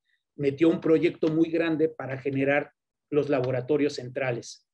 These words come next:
que fue el edificio este que les acabo de, de mostrar en la laminilla pasada,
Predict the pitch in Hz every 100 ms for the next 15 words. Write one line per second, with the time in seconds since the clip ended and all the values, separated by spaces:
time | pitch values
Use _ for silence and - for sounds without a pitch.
0 | _ _ 143 139 175 180 165 143 160 165
1 | 170 156 151 151 - 135 120 - 120 139
2 | 131 131 117 113 - 120 - - 139 131
3 | 139 117 113 113 127 135 135 139 160 139
4 | 143